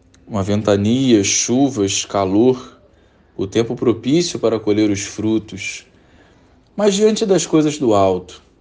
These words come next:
estamos atentos aos sinais? O reino de Deus é edificado sutilmente dentro de nós, no nosso dia a dia,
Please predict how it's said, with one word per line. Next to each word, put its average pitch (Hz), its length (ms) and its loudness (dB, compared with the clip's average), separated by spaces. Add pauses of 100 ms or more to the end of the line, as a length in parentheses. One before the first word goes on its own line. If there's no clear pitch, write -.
(120)
estamos 117 480 -4
atentos 120 580 -2
aos 104 160 0
sinais? 107 800 -4 (960)
O 101 80 -4
reino 107 260 0
de 139 140 0
Deus 139 580 4
é 107 80 -2
edificado 127 840 0
sutilmente 143 880 -4
dentro 113 340 -2
de 104 100 -6
nós, 98 600 -4 (100)
no 202 120 -4
nosso 185 320 -2
dia 160 180 2
a 135 40 2
dia, 104 460 -2